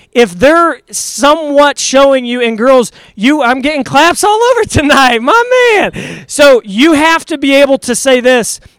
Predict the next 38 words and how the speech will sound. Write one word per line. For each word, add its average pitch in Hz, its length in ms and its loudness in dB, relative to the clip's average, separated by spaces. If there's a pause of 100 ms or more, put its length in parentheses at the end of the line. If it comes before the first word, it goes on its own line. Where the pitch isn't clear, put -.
And 254 120 -2
if 269 160 -4
you're 254 120 -2
not 277 300 0
interested, 226 640 -2 (160)
here's 302 220 0
what 285 140 0
you're, 240 140 -4 (100)
here's 254 260 -4
what 269 160 0
you're 226 100 -6
scared 208 280 -2
of. 170 100 -6
I 202 80 0
know 226 140 2
what 226 120 4
it 190 100 0
is. 127 280 -6 (1040)
Was 240 400 0
it 339 100 0
a 320 120 2
legit 233 600 -2
pursuit? 202 440 -4 (840)
And 214 280 -4
guys, 240 340 0
if 214 140 -4
you're 220 160 -2
like, 214 180 -2
"Hey, 220 160 -2
I 220 120 0
need 226 180 -6
to 208 60 -8
tell 226 200 -2
her 240 80 0
I'm 220 100 -4
not 220 160 -4
interested, 208 460 -6
but 180 180 -8